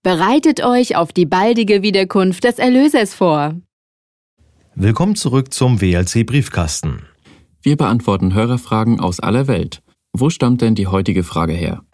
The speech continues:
Speaker 2: Aus Neuseeland, nämlich von Janet aus Rotorua. Sie schreibt: "Ich habe oft Angst und mache mir viele Sorgen. Das wird auch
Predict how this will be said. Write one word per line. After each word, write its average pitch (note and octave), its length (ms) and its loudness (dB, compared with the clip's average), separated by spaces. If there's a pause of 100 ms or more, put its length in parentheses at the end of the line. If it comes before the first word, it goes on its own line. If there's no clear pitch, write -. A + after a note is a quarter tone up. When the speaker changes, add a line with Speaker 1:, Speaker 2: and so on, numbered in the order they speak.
(100)
Speaker 2:
Aus C#3 320 0
Neuseeland, F#2 840 -2
nämlich G2+ 440 2
von F2 340 0
Janet B2 480 0
aus F2+ 340 -2
Rotorua. G#2+ 720 -2 (520)
Sie G#2 220 2
schreibt: F2 680 -4 (260)
"Ich C3+ 200 -2
habe C#3+ 240 0
oft - 340 -6
Angst G#2+ 400 -2
und F#2+ 80 -4
mache G#2+ 240 0
mir G#2+ 100 2
viele A2 280 0
Sorgen. D#2 480 -4 (460)
Das G#2+ 180 -2
wird C#3+ 100 0
auch - 160 -6